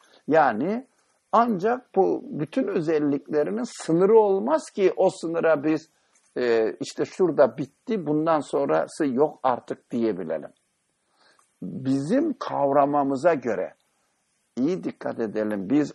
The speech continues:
Allah'ın sonsuzluğunu, sonsuzluğunun mahiyetini, içeriğini kavradığımızı söylemiyoruz.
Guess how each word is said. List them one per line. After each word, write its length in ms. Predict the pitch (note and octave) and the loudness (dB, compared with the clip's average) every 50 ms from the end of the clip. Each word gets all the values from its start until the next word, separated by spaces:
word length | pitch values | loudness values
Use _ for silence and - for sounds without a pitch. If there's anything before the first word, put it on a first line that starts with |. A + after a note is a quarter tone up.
| _ - | _ -2
Allah'ın 640 | - B2 B2+ C3 C3 C3 B2 A#2+ B2 E3 F3+ D#3 - | 0 0 0 0 0 0 0 -2 -4 -4 -4 -4 -4
sonsuzluğunu, 1500 | - - - - B2+ C3 B2 A#2 A2 - - C3+ B2+ A2+ A2+ B2 A2+ A#2 B2 A#2+ A#2+ A#2 A#2 B2+ D#3+ G3 A3+ B3 C4+ - _ _ _ _ _ _ _ _ _ _ _ _ _ _ _ | -6 -12 -12 -6 -4 -2 -2 -4 -6 -10 -8 -8 -8 -8 -6 -4 -2 0 0 2 2 2 2 2 0 0 -2 -2 -6 -10 _ _ _ _ _ _ _ _ _ _ _ _ _ _ _
sonsuzluğunun 1200 | - - - - A#2 A#2+ C3 B2 - - C#3+ B2+ A#2+ A2 A2+ B2 B2+ C3 C3 D3 F3+ G3 F#3+ - - | -20 -14 -4 0 2 2 2 0 -4 -4 -4 -4 -4 -2 -2 0 2 2 2 2 0 -2 -2 -4 -6
mahiyetini, 1040 | F#2+ F2+ F#2+ G#2+ A#2 A#2+ A#2 A#2 A2+ A2+ C3 C3 B2+ - - C#3+ C#3+ C#3 C3 - - _ | -4 0 0 0 0 0 -2 -2 0 0 0 0 -2 -2 -4 -4 -2 -2 -2 -4 -4 _
içeriğini 840 | - A2 - - - C3+ C3 B2 B2+ C3 C3 C3 C3 C#3 E3+ G#3+ A#3 - - _ | -8 -8 -8 -4 0 2 2 4 4 4 4 4 4 2 2 0 -2 -4 -6 _
kavradığımızı 1040 | - - - A2+ A2+ A2 A#2 C3 B2+ B2 A2 B2 C3 C3 B2+ B2+ B2+ A#2+ - - B2+ | -12 -10 -8 -8 -8 -4 -2 0 0 0 0 0 0 0 2 0 0 -2 -4 -6 -10
söylemiyoruz. 1000 | - - - A#2 A#2 G2+ G2 G2+ D#3+ G#3 G3+ D#3+ B2+ F2 F2 - - - - - | -8 -4 0 0 0 2 4 4 4 4 4 2 -2 -4 -8 -10 -14 -18 -20 -20